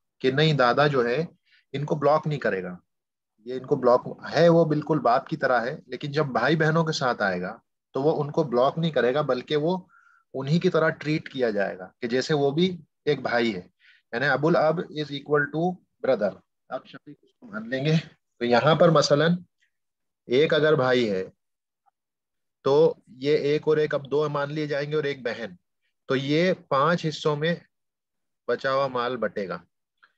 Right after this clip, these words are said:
क्योंकि दो, दो चार और एक पांच। तो अगर इसका हम हिस्सा बनाएं और ये, वो देखा ये जाएगा, सिर्फ ऐसा नहीं है कि इनको, अ, ये दे दिया जाएगा। इसी तरह से देखेंगे ये कि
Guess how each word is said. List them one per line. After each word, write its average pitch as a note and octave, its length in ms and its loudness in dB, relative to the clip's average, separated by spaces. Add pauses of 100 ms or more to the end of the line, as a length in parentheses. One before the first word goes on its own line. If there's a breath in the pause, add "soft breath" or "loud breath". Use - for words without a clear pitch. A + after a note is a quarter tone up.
क्योंकि A#2+ 240 -10
दो, D3 460 4
दो B2 140 0
चार C3+ 280 4
और D3 120 4
एक A#2+ 80 -2
पांच। G2 360 -4 (760)
तो C3 160 4
अगर B2+ 300 -2
इसका C#3 280 0
हम D#3+ 160 0
हिस्सा C#3 300 -4
बनाएं A2+ 420 -4 (640)
और D3 140 2
ये, D#3 100 0 (120)
वो D3+ 240 -8
देखा D3 320 0
ये F#3 120 4
जाएगा, D3 320 2
सिर्फ D3+ 220 -4
ऐसा D3 240 -2
नहीं D#3+ 160 -2
है F3+ 60 -2
कि D#3+ 100 -4
इनको, D3+ 300 -2
अ, C3+ 360 -6
ये B2+ 180 -4
दे B2+ 140 -4
दिया A#2+ 180 -4
जाएगा। F#2+ 360 -2 (760 soft breath)
इसी - 160 -4
तरह B2+ 220 2
से G2 160 -6 (600)
देखेंगे E3 400 0
ये D#3 220 0
कि E3+ 260 -2